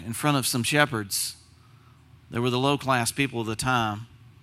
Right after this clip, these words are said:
who most people thought that they were unclean physically and spiritually.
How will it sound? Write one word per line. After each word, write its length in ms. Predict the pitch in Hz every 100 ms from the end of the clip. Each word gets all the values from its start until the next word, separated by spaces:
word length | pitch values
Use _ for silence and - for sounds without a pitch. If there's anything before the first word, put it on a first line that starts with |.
| - - -
who 100 | 117
most 240 | 131 139
people 240 | 135 120 120
thought 240 | 131 127
that 140 | 123
they 100 | 127
were 100 | 123
unclean 760 | 123 123 - 135 127 120 120 123
physically 560 | - 135 127 123 120 113
and 160 | 123
spiritually. 580 | - 123 113 107 87 123